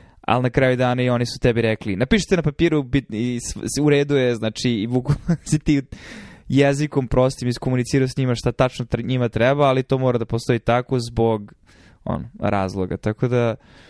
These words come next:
slažem se da je bojazan vezan za to je, to je da ćemo generisati sve više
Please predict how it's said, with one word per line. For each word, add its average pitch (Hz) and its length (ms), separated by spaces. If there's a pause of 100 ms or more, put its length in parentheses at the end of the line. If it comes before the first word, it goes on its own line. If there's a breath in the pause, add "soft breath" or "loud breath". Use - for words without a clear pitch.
(600 loud breath)
slažem 139 320
se 131 80
da 123 100
je 120 40
bojazan 120 760
vezan 117 340
za 117 140
to - 140
je, 120 80
to 120 340
je 117 100
da 110 180
ćemo 113 280
generisati 113 720
sve 113 320
više 107 680